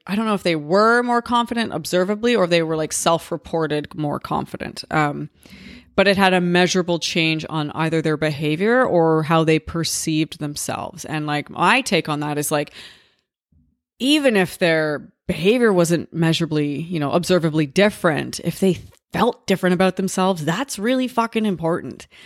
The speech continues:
Like, maybe you didn't perform in the interview any better than you would have if you hadn't did it, but you, your perception of yourself and how you did in that moment changed and felt better. Like, that's, that's more important, I think.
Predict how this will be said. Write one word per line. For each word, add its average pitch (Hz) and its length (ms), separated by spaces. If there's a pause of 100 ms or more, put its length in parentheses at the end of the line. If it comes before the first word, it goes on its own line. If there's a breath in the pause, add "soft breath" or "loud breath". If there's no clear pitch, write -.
(360 loud breath)
Like, 208 120
maybe 302 280
you 339 140
didn't 302 280
perform 202 460
in 202 60
the 180 140
interview 170 420 (100)
any 214 240
better 180 220
than 170 140
you 160 120
would 160 100
have 151 100
if 147 120
you 156 80
hadn't 156 220
did 160 160
it, 156 100
but - 120
you, 160 280 (300 soft breath)
your 180 220 (300)
perception 262 800
of 208 220
yourself 180 840 (300 loud breath)
and 156 180
how 175 180
you 175 160
did 160 220
in 190 100
that 202 180
moment 214 520 (800)
changed 262 540
and 180 160
felt 180 240
better. 214 400
Like, 180 180
that's, 269 360
that's 247 260
more 190 200
important, 165 480
I 196 160
think. - 400